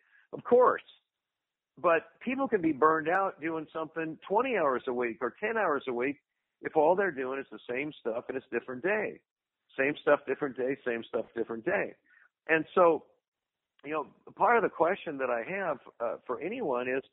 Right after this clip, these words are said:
are you excited and passionate about your life,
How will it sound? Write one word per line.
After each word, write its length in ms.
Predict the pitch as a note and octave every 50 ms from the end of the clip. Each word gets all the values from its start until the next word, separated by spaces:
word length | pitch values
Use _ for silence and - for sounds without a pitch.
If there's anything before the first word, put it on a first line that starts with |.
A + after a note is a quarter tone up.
| _ _ _ _ _ _ _ -
are 200 | C#3 D3+ F3 G3
you 240 | G#3 G3+ F#3+ F#3 F3
excited 560 | D3+ - - - - D#3 D3+ E3+ E3+ D#3 C3+
and 120 | B2+ B2+ -
passionate 680 | - - B2+ C#3 G3 A3+ A3+ - - C3+ C3 C3 B2 - -
about 540 | B2 B2 A2+ G2+ A#2+ A#2 A#2 A#2+ B2+ C#3+ D3+ - - _ _ _ _ _ _ _ _ _ _ _ _ _ -
your 160 | A2 C3 C#3+
life, 400 | D3+ F3 G#3 B3 A#3+ D3+ F#2+ -